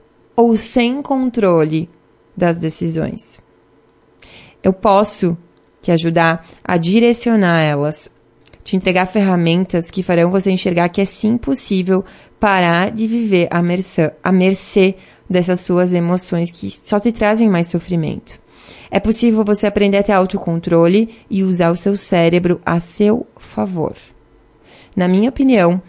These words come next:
é o único caminho para se ter saúde física e mental,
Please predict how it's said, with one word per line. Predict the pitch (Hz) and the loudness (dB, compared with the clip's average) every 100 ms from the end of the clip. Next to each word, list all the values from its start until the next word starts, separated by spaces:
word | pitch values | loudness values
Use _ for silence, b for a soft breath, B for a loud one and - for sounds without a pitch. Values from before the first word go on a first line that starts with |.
| b b | b b
é | - 175 | 0 2
o | |
único | 180 190 226 262 302 | 4 4 4 0 -2
caminho | 285 285 208 185 185 B B | 0 2 2 2 0 B B
para | - 175 | -4 -2
se | 175 | -2
ter | 175 170 | -2 -2
saúde | 170 156 156 156 | 0 -2 -2 -6
física | - 160 165 185 214 226 220 | -8 -6 -4 -2 -2 -2 -4
e | - 208 | -4 -2
mental, | 208 240 - 202 147 170 | 0 -2 0 0 0 -2